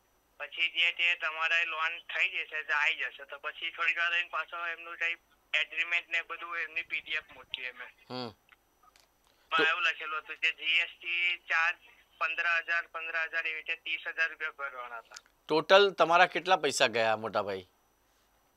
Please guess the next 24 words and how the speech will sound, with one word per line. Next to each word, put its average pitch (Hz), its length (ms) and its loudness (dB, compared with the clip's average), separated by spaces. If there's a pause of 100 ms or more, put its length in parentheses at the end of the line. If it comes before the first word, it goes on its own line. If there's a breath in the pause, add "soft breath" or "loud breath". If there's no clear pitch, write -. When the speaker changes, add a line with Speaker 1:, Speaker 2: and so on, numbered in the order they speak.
(200)
Speaker 1:
ઓગણપચાસ 165 640 -2
હજાર 143 380 -4 (280)
ચારસો 127 460 -4
જેવા. 120 240 -8 (300)
Speaker 2:
અચ્છા, 113 460 0 (800 soft breath)
ઓકે. 127 460 0
આ 156 280 12
તમને 170 440 4
જે 180 440 6
ઓગણપચાસ 151 580 0
હજાર 165 200 4
ગયા, 151 480 8 (680)
પછી 139 220 -2
તમે 165 220 2
શું 185 240 2
કર્યું 170 400 6
અને 160 160 4
પેલા 156 220 6
ભાઈએ, 156 500 4
અ, 135 340 4
તમારે, 143 360 2
તમને 147 260 -2
શું 151 160 -4
કીધું? 98 380 -8